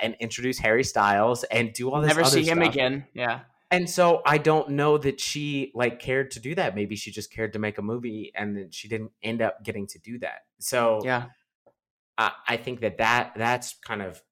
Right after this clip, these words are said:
Speaker 1: a tricky part, is just because a filmmaker is good, and there's a lot of good filmmakers out there, that doesn't mean they're right to make an M C U movie,
Speaker 2: Yeah.
Speaker 1: um, which I think is the
Speaker 2: It's
Speaker 1: item
Speaker 2: so
Speaker 1: that Marvel's
Speaker 2: different.
Speaker 1: kinda had.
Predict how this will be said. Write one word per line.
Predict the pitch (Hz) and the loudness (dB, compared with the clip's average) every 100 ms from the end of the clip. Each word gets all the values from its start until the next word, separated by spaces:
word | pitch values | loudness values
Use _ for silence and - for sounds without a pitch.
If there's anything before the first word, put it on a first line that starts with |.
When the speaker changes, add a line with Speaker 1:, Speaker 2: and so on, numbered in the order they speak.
| _ - | _ -14
Speaker 1:
a | |
tricky | - - 120 104 | -12 -10 -10 -12
part, | 98 101 92 - | -10 -8 -8 -8
is | 104 | -6
just | - 147 | -4 -2
because | 175 165 147 120 | -4 -4 -4 -4
a | |
filmmaker | 113 120 120 113 110 113 104 104 | -6 -6 -4 -4 -4 -6 -6 -8
is | 101 | -10
good, | - 117 113 90 - - | -6 0 2 2 -4 -10
and | 104 | -8
there's | 107 113 | -4 -4
a | 92 | -6
lot | 90 113 110 98 | 0 2 4 2
of | - | -6
good | 98 | -14
filmmakers | - 95 90 90 85 | -12 -12 -12 -14 -16
out | 87 | -14
there, | - 71 | -14 -8
that | 117 120 - | -8 -2 2
doesn't | 143 143 - | 2 2 -2
mean | 113 120 117 | -4 -2 -2
they're | 104 95 | -4 0
right | 104 110 - | 2 2 0
to | 95 | -6
make | 95 101 - | -2 -2 -2
an | 80 | -8
M | 80 90 | -10 -10
C | - 90 | -12 -10
U | 85 95 - | -8 -10 -12
movie, | - - - _ _ _ _ _ _ - | -18 -18 -20 _ _ _ _ _ _ -8
Speaker 2:
Yeah. | 107 101 95 92 | -2 0 0 -4
Speaker 1:
um, | 90 90 - | -6 -12 -6
which | 117 117 | -4 -2
I | 117 | 0
think | 139 131 | 0 0
is | 127 | -4
the | 147 | 0
Speaker 2:
It's | 214 | 0
Speaker 1:
item | 214 | 4
Speaker 2:
so | 190 | 8
Speaker 1:
that | 185 | 8
Marvel's | 175 - | 8 4
Speaker 2:
different. | 139 - 120 | 0 0 -4
Speaker 1:
kinda | 82 - | -4 -8
had. | 107 98 | -4 -4